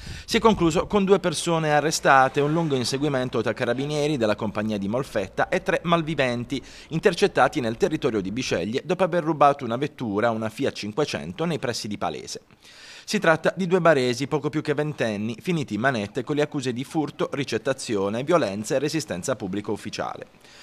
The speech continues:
Dopo una corsa durata decine di chilometri, i ladri hanno abbandonato il veicolo all'altezza di Santo Spirito, tentando la fuga a piedi nelle campagne circostanti.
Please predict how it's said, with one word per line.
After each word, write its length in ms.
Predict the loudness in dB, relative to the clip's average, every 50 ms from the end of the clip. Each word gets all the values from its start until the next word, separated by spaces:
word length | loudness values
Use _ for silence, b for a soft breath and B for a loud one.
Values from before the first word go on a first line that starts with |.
| B B B B B
Dopo 160 | 2 4 6
una 140 | 6 4 4
corsa 320 | 4 4 2 4 2 -2 0
durata 360 | 2 4 4 4 2 0 0
decine 520 | 0 0 -2 -2 -2 -2 -2 -2 -2 -2
di 100 | -2 -4
chilometri, 640 | -4 -2 0 2 2 2 2 -2 -4 -6 -8 -6 -4
i 60 | 0
ladri 360 | 4 6 6 6 6 4 0 0
hanno 180 | 0 2 2 4
abbandonato 480 | 2 2 2 2 2 2 2 0 0
il 80 | -4 -2
veicolo 400 | -2 -2 -2 -2 -2 0 0 2
all'altezza 560 | 2 2 2 0 0 -2 -4 -4 -2 -4 -4
di 100 | -4 -4
Santo 360 | -4 -4 -4 -4 -4 -4 -6
Spirito, 580 | -6 -6 -6 -6 -4 -4 -2 -4 -2 -4 -4 -6 B B B B B
tentando 480 | 0 2 2 4 2 0 2 2 2
la 140 | 2 2 2
fuga 300 | 2 0 -8 -4 -2 -2
a 20 | -2
piedi 400 | -2 -4 -6 -4 -4 -4 -2 -2
nelle 180 | 0 0 0
campagne 380 | 0 -2 -2 -2 -2 -4 -4 -6
circostanti. 840 | -6 -8 -6 -6 -6 -6 -4 -6 -6 -8 -8 -12 -14 -12 -12 -14